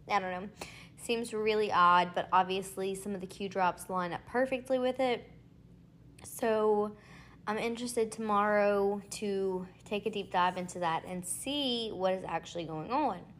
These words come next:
Um, there's just a few things today that I really kinda wanna let you guys know about.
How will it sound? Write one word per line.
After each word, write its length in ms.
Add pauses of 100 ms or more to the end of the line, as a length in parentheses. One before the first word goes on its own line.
(840)
Um, 520
there's 500 (300)
just 220
a 60
few 220
things 260
today 240
that 120
I 40
really 640 (100)
kinda 240
wanna 540 (600)
let 240
you 60
guys 320
know 140
about. 360